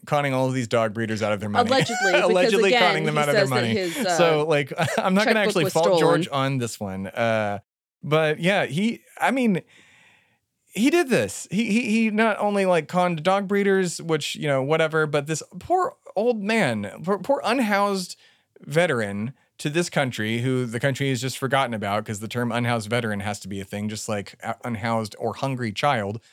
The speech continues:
Speaker 1: has to be a thing in this country. But again, different kind of show for that. Listen to America the Conversation. We talk about it over there, and it's very depressing.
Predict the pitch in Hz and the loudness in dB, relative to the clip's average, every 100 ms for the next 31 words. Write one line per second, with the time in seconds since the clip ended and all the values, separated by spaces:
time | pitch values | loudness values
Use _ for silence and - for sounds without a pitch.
0 | _ - 113 - 110 98 110 101 95 - | _ -4 -4 -2 -6 -4 -4 -4 -6 -8
1 | 101 101 110 107 101 - _ - 101 101 | -8 -6 -6 -4 -6 -8 _ -10 -8 -6
2 | 92 104 104 107 - 107 98 87 104 95 | -6 -6 -4 -6 -8 -8 -6 -6 -6 -6
3 | 90 104 113 - _ - - 214 208 208 | -4 -2 -4 -6 _ -8 -4 0 2 2
4 | 202 180 196 190 170 185 160 113 107 101 | 0 0 0 0 0 0 0 -2 -2 0
5 | 117 117 120 107 113 - - 123 120 117 | 0 0 0 0 -4 -8 -4 -2 -2 -2
6 | 113 110 101 98 - - _ _ _ _ | 0 0 -2 -6 -10 -14 _ _ _ _
7 | - 113 101 82 - 78 - - | -2 0 0 -4 -8 -10 -10 -14